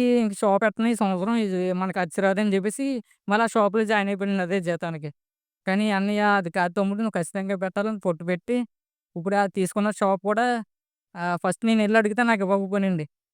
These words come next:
అన్నయ్య స్టార్టింగ్ ప-, అడిగి అన్నీ మాట్లాడి ఆ రెంట్ కూడా అన్నయ్యే, నేను ఇంకా పది వేలు మాట్లాడదాం అనుకున్నాను. అన్నయ్య ఐదు వేల రెండు వందలకి తగ్గొట్టాడండి.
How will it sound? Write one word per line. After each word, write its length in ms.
అన్నయ్య 320
స్టార్టింగ్ 540
ప-, 100
అడిగి 340
అన్నీ 320
మాట్లాడి 500
ఆ 120
రెంట్ 260
కూడా 220
అన్నయ్యే, 380
నేను 160
ఇంకా 200
పది 220
వేలు 180
మాట్లాడదాం 480
అనుకున్నాను. 400
అన్నయ్య 320
ఐదు 160
వేల 140
రెండు 160
వందలకి 320
తగ్గొట్టాడండి. 680